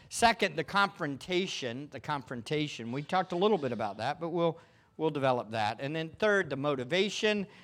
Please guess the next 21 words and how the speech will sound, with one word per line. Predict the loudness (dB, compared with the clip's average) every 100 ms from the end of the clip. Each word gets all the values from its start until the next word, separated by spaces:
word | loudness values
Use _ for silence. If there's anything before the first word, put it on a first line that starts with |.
| -4
And | 0
then | 0 0
finally, | 0 2 2 2
we're | 2
gonna | 0 0
add | 0 2 2 2 -4 -16 -4
the | 0
reaction, | 2 4 4 2 -6 -8 -8 -10 -20 _
the | -6
reaction. | -2 0 0 -4 -12 -12 -16 _ _ _ 2
So | 4 4 2 -12 -6
there's | -4 -4
the | -4
presentation, | -4 -4 -4 -6 -6 -6
the | -4
confrontation, | -2 -2 -4 -8 -10 -10 -8
the |
motivation, | -2 -2 -2 -6 -8 -10
and | -8 -8
that | -10
reaction. | -6 2 4 2 0 -8 -10 -12